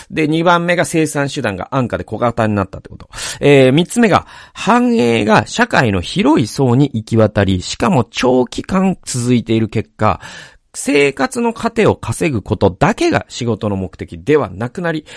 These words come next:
人々は仕事にやりがいを求めるようになった。で、これが、まあ、さっきのそのマルクスの理論ともちょっと関係してて、そのマルクスが労働の阻害って言った時に、それは生産手段の独占とセットだったんですよ。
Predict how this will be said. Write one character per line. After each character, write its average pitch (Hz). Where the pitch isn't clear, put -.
人 -
々 110
は 123
仕 -
事 107
に 143
や 92
り 147
が 277
い 139
を -
求 233
め 113
る 214
よ 92
う 113
に 123
な 87
っ -
た。 -
で、 415
こ -
れ 427
が、 262
ま 180
あ、 -
さ 262
っ 262
き 226
の 143
そ 131
の 123
マ 170
ル 170
ク -
ス -
の 98
理 104
論 92
と 85
も 85
ち -
ょ -
っ -
と -
関 90
係 85
し -
て -
て、 -
そ 151
の 170
マ 254
ル 247
ク -
ス -
が 104
労 226
働 220
の 208
阻 -
害 190
っ -
て -
言 185
っ 180
た 190
時 151
に、 101
そ -
れ 180
は 180
生 247
産 247
手 240
段 131
の 90
独 101
占 127
と 120
セ -
ッ -
ト -
だ 82
っ -
た -
ん 87
で 90
す -
よ。 -